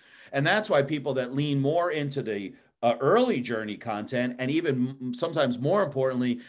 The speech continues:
the middle of the journey where you're differentiating and knocking out the competition than it is to say, "Hey, let's just give you a quote." And I think that that's a good high level look of how people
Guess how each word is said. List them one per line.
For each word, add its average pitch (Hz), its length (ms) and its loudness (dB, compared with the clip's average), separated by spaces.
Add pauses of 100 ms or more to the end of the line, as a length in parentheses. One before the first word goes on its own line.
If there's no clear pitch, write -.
(140)
the 143 100 4
middle 160 500 4
of 131 120 2
the 120 100 -2
journey 117 380 -2
where 123 100 2
you're 113 160 0
differentiating 143 920 -2
and 98 100 -6
knocking 127 380 -4
out 127 160 -4
the 117 80 -8
competition 123 800 -4 (240)
than 139 160 4
it 135 80 4
is 143 220 4
to 117 100 -6
say, 120 240 0
"Hey, 123 140 0
let's 117 240 -2
just 110 180 -8
give 107 160 -4
you 104 160 -4
a 92 60 -6
quote." 82 500 -6 (400)
And 175 80 -4
I 202 80 2
think 226 200 -2
that 156 120 0
that's 170 300 2
a 127 200 2 (200)
good 147 340 4
high 147 440 2
level 131 360 0
look 143 240 -2
of 113 140 -8
how 131 220 0
people 135 540 0